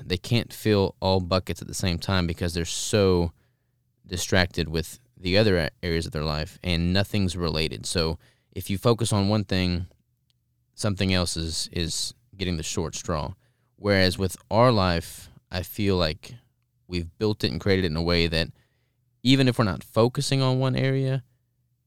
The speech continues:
it's not getting, it's not taking any steps backwards. It's still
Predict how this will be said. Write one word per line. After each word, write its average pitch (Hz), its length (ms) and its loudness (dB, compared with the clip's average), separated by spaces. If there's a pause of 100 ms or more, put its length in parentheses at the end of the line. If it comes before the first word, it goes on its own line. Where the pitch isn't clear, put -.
(220)
it's 107 200 -4
not 110 280 4
getting, 95 540 0 (580)
it's - 140 -6
not 120 220 2
taking 104 240 0
any 90 140 0
steps - 240 -6
backwards. - 520 -6
It's - 120 -4
still 110 400 4